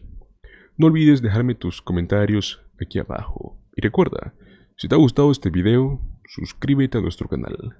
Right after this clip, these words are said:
dale like a este video, compártelo con tus amigos, para que de este modo más personas puedan informarse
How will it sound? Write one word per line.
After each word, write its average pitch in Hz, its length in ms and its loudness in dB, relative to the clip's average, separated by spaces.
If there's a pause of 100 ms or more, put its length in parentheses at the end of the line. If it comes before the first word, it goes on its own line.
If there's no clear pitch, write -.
(140)
dale 117 380 -2
like 117 460 0
a 98 60 0
este 95 220 0
video, - 540 -6
compártelo 120 800 -2
con - 160 -6
tus - 180 -12
amigos, - 460 0 (420)
para 151 140 2
que 175 100 2
de 185 60 8
este 190 160 2
modo 139 260 2
más 123 200 0
personas 113 720 0
puedan 117 520 0
informarse 117 1300 0